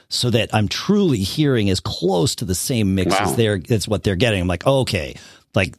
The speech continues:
Speaker 1: sh-, this person knows what they're doing. Like, this is <laughs> great." She's like, "But
Speaker 2: Yeah.
Speaker 1: obviously tonight you're just gonna be on your own." I'm like, "Yeah, yeah, you got enough to worry about. Like, <laughs> I'm all good." <laughs> Um,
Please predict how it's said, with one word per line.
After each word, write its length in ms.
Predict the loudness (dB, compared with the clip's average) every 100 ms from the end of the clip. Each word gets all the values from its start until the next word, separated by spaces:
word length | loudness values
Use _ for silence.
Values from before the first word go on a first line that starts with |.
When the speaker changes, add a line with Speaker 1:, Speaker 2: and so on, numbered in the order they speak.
| -6
Speaker 1:
sh-, 260 | -2 -2
this 260 | 0 0 0
person 320 | -2 0 0
knows 220 | 0 0
what 100 | -2
they're 80 | -4
doing. 540 | -2 -2 0 -2 -4 -4
Like, 220 | -4 0
this 200 | 0 0
is 140 | -2
<laughs> 20 |
great." 880 | -2 -2 0 0 0 -2 -4 -10 -10 -14 -16 -12
She's 180 | -6 -2
like, 140 | 0
"But 100 | 2
Speaker 2:
Yeah. 60 | 2
Speaker 1:
obviously 340 | 2 0 0
tonight 500 | 0 2 2 2 -2 -8 -10 -2
you're 180 | 0
just 160 | 2 2
gonna 140 | 2
be 120 | 2 2
on 80 | 2
your 120 | 2
own." 120 | 2
I'm 60 | 0
like, 120 | 0
"Yeah, 160 | 2 2
yeah, 100 | 2
you 100 | 2
got 160 | 2
enough 140 | 2 0
to 80 | 0
worry 160 | 0
about. 200 | 0 -2
Like, 200 | -2 -2 -4 -8
<laughs> 160 | -4
I'm 120 | 2 2
all 160 | 2
good." 380 | 2 2 0 0 -2
<laughs> 60 | -2 -2 -4 -6 -20 -20 -18 -6
Um, 520 | -2 -2 -4 -8 -10